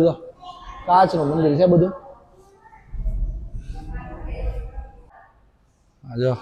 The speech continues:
રથ બનાવેલ છે, કૃષ્ણ ભગવાન રથ ચલાવે છે. ઘોડાથી લઈને આખા, હા, આખો રથ બનાવેલો છે. કાચથી, ટુકડાથી બધું બનાવેલું છે આ રથ. ચાલો આપણે આગળ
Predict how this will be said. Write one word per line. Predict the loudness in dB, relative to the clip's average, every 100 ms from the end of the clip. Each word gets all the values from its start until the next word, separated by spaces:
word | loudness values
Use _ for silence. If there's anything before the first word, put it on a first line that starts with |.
| -8 2
રથ | 4 6 4
બનાવેલ | 4 4 4
છે, | 2
કૃષ્ણ | 0 0 2
ભગવાન | 4 4 2
રથ | 0 -2
ચલાવે | 2 8 8 8
છે. | 2 -2 -14 _ _ _ _ -20 _ _ -16
ઘોડાથી | -12 -2 4 4 4 0
લઈને | 0 0
આખા, | 0 0 0 0 0 -6 -18 -20 _ _ _ _ -16
હા, | -2 0 0 -2 -8 -14 -20 -20 -20 -20 _ _ _ _ -20 _ _ _ -20 _ _ _ _ _ _ -20 -12 -6
આખો | 0 2
રથ | 2 2
બનાવેલો | 2 2 2 2
છે. | 0 -4 -16 -20 _ _ _ _ _ _ _
કાચથી, | -2 -2 -2 -2 -2
ટુકડાથી | 0 -2 0 2 2
બધું | 2 0 -2 -12 _ _ -4
બનાવેલું | 0 0 0 0 0
છે |
આ | -2
રથ. | -2 -4 -6 -20 -20 -20 -20 -20 _ -20 _ -4
ચાલો | -2
આપણે | -2 -2
આગળ | -4 -4